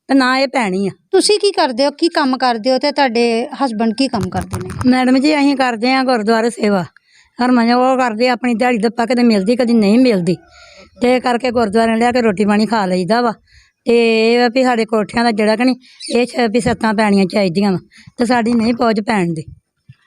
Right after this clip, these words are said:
Speaker 2: ਅਹ, ਫਿਰ ਜਿੱਦਾਂ ਮਕਾਨ ਦੇ ਹਾਲਾਤ ਨੇ, ਛੱਤ ਡਿੱਗ ਚੁੱਕੀ ਆ ਬਿਲਕੁਲ ਤੇ ਰਹਿਣ ਦੇ ਕਾਬਿਲ ਨਹੀਂ ਇਹ ਘਰ ਹੈਗਾ, ਤੇ ਕੀ ਤੁਹਾਨੂੰ ਰਾਤ ਨੂੰ ਨੀਂਦ ਆ ਜਾਂਦੀ ਹੈ?
Speaker 1: ਨਹੀਂ, ਸਾਨੂੰ ਰਾਤ ਨੀਂਦ ਨਹੀਂ ਆਉਂਦੀ। ਮੈਂ ਆਪਣੀ ਦਰਾਣੀ ਵੱਲ ਤੇ ਦੇਰ ਵੱਲ ਰਾਤ ਰਹਿੰਦੀ ਹਾਂ,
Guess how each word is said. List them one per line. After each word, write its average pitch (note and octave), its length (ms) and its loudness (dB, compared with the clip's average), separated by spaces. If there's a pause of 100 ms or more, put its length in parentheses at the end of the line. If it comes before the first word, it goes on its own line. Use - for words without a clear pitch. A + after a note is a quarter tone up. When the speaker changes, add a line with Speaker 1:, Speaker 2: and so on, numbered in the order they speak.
(380)
Speaker 2:
ਅਹ, E4 280 2 (300)
ਫਿਰ G4 140 0
ਜਿੱਦਾਂ E4+ 460 2
ਮਕਾਨ C#4 560 0
ਦੇ C#4+ 200 0
ਹਾਲਾਤ A#3+ 500 -2
ਨੇ, A#3 260 -8 (260)
ਛੱਤ B3+ 260 0
ਡਿੱਗ G#3 380 -4
ਚੁੱਕੀ A3 400 -4
ਆ G3 60 0
ਬਿਲਕੁਲ G#3+ 440 -2 (600)
ਤੇ B3+ 200 2
ਰਹਿਣ A#3+ 260 -2
ਦੇ C#4 120 -2
ਕਾਬਿਲ G#3+ 440 -2
ਨਹੀਂ G#3+ 240 -2
ਇਹ A3 60 -2
ਘਰ A3 280 -2
ਹੈਗਾ, F3 340 -8 (420)
ਤੇ C4 200 2 (180)
ਕੀ D#4 120 0
ਤੁਹਾਨੂੰ C4+ 300 -2
ਰਾਤ G#3+ 280 -2
ਨੂੰ A#3+ 180 -2
ਨੀਂਦ G#3 340 2
ਆ A3+ 100 4
ਜਾਂਦੀ A#3+ 380 -4
ਹੈ? C4+ 40 -10 (340)
Speaker 1:
ਨਹੀਂ, C4+ 180 4
ਸਾਨੂੰ C#4+ 280 2
ਰਾਤ B3+ 240 0
ਨੀਂਦ B3 300 -2
ਨਹੀਂ C4+ 160 0
ਆਉਂਦੀ। C4+ 280 0 (340)
ਮੈਂ B3 140 2
ਆਪਣੀ B3+ 200 0
ਦਰਾਣੀ A#3 380 0
ਵੱਲ A3+ 140 0
ਤੇ B3+ 100 -4
ਦੇਰ A#3 260 0
ਵੱਲ G#3 180 0
ਰਾਤ G3+ 280 0
ਰਹਿੰਦੀ G3 320 2
ਹਾਂ, G3 80 0